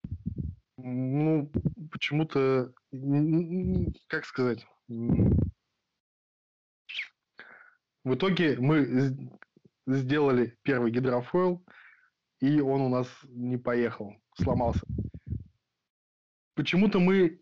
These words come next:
не бросили это занятие, не купили, опять-таки, заводской какой-то гидрофойл и не продолжили наше обучение и катание,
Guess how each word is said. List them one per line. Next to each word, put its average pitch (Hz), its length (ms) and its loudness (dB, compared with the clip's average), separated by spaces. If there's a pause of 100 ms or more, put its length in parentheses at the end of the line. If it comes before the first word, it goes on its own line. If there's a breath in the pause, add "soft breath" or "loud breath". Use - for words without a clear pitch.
(140)
не 165 140 6
бросили 160 440 4
это 131 140 0
занятие, 147 500 0
не 139 100 0
купили, 156 460 2
опять-таки, 123 760 -2
заводской 135 580 -2
какой-то 131 340 -4
гидрофойл 127 760 -2
и 120 220 -2
не 123 180 -6
продолжили 131 500 0
наше 117 300 -4
обучение 123 400 -2
и 117 40 -6
катание, 120 460 -4